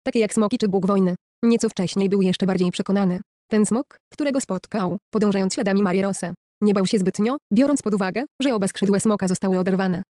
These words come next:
Czuł się zupełnie inaczej niż wtedy, gdy spotkał Traukę w przeszłości. Ta magiczna moc w atmosferze, która dzieliła zmysły z Brahamem, krzyczała zgodnie. Może warto było omówić szansę.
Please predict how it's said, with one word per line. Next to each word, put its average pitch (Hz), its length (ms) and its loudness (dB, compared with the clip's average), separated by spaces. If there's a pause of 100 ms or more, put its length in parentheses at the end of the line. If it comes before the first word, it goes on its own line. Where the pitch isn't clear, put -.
(160)
Czuł 277 140 2
się 190 120 2
zupełnie 185 300 0
inaczej 196 280 0
niż 190 140 2
wtedy, 190 340 -2 (160)
gdy 202 160 0
spotkał 190 380 -6
Traukę 202 340 0
w - 40 -8
przeszłości. 190 580 -4 (300)
Ta 214 60 2
magiczna 202 340 0
moc 196 140 2
w 196 40 2
atmosferze, 190 520 -2 (180)
która 220 200 0
dzieliła 196 260 2
zmysły 196 280 2
z 185 40 0
Brahamem, 196 500 0 (160)
krzyczała 196 360 0
zgodnie. 190 380 -2 (300)
Może 196 180 2
warto 180 240 -2
było 196 140 2
omówić 185 300 0
szansę. 190 420 -4